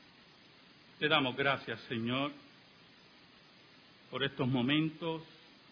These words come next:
los cuales nos esconden bajo la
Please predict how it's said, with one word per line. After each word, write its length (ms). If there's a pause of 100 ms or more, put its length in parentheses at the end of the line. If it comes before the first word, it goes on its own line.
(1200)
los 120 (100)
cuales 460 (1900)
nos 160
esconden 640
bajo 240
la 120